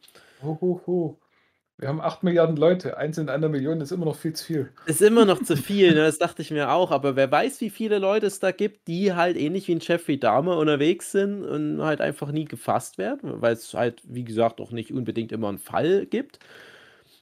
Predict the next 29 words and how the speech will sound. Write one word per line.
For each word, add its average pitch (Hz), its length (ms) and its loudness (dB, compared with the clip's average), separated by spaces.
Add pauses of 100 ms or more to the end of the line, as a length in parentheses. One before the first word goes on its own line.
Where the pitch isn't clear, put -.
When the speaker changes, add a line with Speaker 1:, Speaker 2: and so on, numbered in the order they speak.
(240)
Speaker 2:
Und 143 360 2 (1000)
dann 131 240 -2
hast 196 240 -2
du 220 140 2
aber 170 500 4 (280)
ja 143 180 4
trotzdem 185 640 2
immer 254 380 2
was, 180 280 2
auch 190 120 -2
bei 208 120 0
einem 185 220 -2
Jeffrey 180 360 -2
Dahmer, 160 300 2
egal 160 300 2
wie 208 120 -6
kaputt 196 380 0
der 147 100 6
ist, 117 80 0
auch 180 100 0
bei 147 140 2
einem 160 180 2
Adolf 165 360 0
Hitler, 170 340 4
auch 123 120 2
bei 143 140 4
einem 147 140 0
Albert 143 300 0
Einstein, 113 640 -2